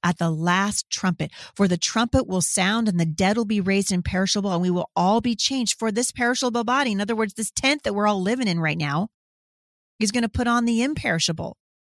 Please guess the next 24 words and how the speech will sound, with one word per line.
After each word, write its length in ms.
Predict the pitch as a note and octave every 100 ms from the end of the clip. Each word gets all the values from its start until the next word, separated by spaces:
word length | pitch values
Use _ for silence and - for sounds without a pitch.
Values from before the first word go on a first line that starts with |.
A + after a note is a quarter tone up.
| _ _ -
and 160 | G#3+
the 60 | G#3+
mortal 460 | G#3 A3 C#4+ E4 C#4
body 580 | A3 D#3+ D3+ E3 B3 _ _ _ _
is 120 | G3
gonna 160 | G3 F#3
put 220 | - A3
on 280 | G3 E3+ D#3+ - - - - -
immortality." 960 | F3+ F3+ - D#3+ D#3+ - C#3+ D3 D3+ - - -
And 160 | G#3 G#3+
so 120 | A#3+
we 140 | A#3+ A#3
read 560 | A3 B3 D4+ F4 D4+
this 180 | B3 A#3
truth 300 | - G#3+ G3+
in 140 | - F#3+
the 60 |
Word 200 | F3+ F3+
of 100 | F3
God, 280 | E3+ D#3+ F3+
you 100 | F#3+
guys, 240 | G3 G3+ A3
and 100 | A3
whenever, 440 | G#3+ A3 B3 F#4+